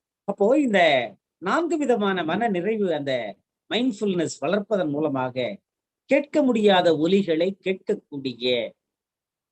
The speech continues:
காதுகளை நான் பெற்றேன் என்று சொல்லுவேன். நம்முடைய காதுகள் ஒரு குறிப்பிட்ட அளவு தான், அந்த குறிப்பிட்ட நானோமீட்டர்ஸ்,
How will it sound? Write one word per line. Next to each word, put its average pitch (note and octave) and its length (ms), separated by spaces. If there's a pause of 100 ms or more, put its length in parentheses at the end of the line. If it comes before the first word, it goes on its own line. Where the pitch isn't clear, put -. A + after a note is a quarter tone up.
(100)
காதுகளை C#3 600 (500)
நான் D3+ 220
பெற்றேன் F3+ 540
என்று C3+ 240 (220)
சொல்லுவேன். G#2 360 (1500)
நம்முடைய E3+ 320
காதுகள் G#3 560 (520)
ஒரு G3+ 160
குறிப்பிட்ட C4 380
அளவு C4 240
தான், C#4+ 240 (500)
அந்த G3 180 (340)
குறிப்பிட்ட G3 380
நானோமீட்டர்ஸ், F3+ 680